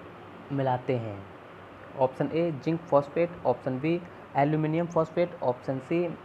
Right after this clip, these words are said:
मैग्नीशियम सल्फेट एमजीएसओ फोर, ऑप्शन डी जिंक सल्फेट जेडएनएसओ फोर। यहाँ पर करेक्ट आंसर ऑप्शन बी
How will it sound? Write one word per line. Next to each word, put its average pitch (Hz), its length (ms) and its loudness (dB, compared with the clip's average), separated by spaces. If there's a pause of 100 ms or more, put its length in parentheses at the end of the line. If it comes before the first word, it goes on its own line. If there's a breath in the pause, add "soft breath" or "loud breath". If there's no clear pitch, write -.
(100)
मैग्नीशियम 143 460 0
सल्फेट 165 400 0
एमजीएसओ 147 420 0
फोर, 175 200 6
ऑप्शन 123 420 0
डी 165 220 0 (400 loud breath)
जिंक 160 220 4
सल्फेट 127 420 0 (680)
जेडएनएसओ 147 640 6
फोर। 113 340 -2
यहाँ 135 120 -2
पर 143 60 0
करेक्ट 151 260 2
आंसर 151 240 2
ऑप्शन 196 500 0
बी 123 260 0